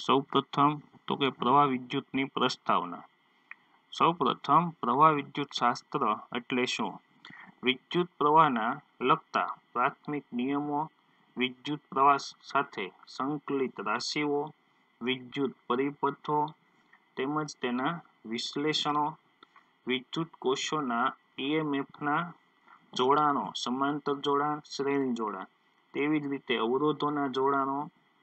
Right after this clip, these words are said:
સમાંતર જોડાણ અને શ્રેણી જોડાણ, અને તે વગેરેના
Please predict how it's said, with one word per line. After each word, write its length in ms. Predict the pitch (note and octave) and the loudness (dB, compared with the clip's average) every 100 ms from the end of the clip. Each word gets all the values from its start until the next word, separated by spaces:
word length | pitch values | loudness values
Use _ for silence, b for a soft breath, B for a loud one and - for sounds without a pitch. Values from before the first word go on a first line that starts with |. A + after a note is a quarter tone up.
| _ | _
સમાંતર 600 | - C3+ C#3 C#3+ C3+ C#3 C3+ | -6 -2 0 0 -2 -4 -2
જોડાણ 400 | C3 B2+ C#3+ F3 - - | 0 0 -2 -4 -10 -14
અને 160 | B2+ D3 | -10 -8
શ્રેણી 540 | D#3+ - D#3 D#3+ D3 G#2+ | -8 -6 -4 0 0 0
જોડાણ, 320 | G#2+ A2+ C#3+ - _ _ _ _ - | -4 -4 -8 -10 _ _ _ _ -4
અને 320 | E3+ E3 A2 B2 - _ _ _ - | -2 -2 -4 -6 -10 _ _ _ -4
તે 100 | C#3+ D#3 C#3+ | -2 0 -2
વગેરેના 600 | B2 C3+ D#3+ D3 C3 C3+ | -4 -2 -2 0 -2 -2